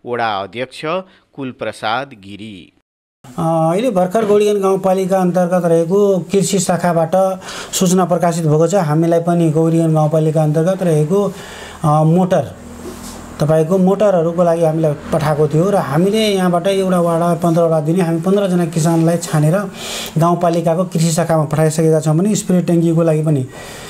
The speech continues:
Speaker 2: अ, तपाईँको, अ, दसजनाको नाम मागेको थियो, हामी त्यस, तिनीहरूको पनि नाम पठाइसकेका छौँ।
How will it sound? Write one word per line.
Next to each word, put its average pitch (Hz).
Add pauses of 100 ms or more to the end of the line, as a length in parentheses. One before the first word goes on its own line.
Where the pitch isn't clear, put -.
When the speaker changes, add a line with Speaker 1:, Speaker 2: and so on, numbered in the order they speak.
(180)
Speaker 2:
अ, 151
तपाईँको, 160
अ, 139
दसजनाको 170
नाम 165
मागेको 160
थियो, 190
हामी 160
त्यस, 175
तिनीहरूको 180
पनि 170
नाम 156
पठाइसकेका 156
छौँ। 208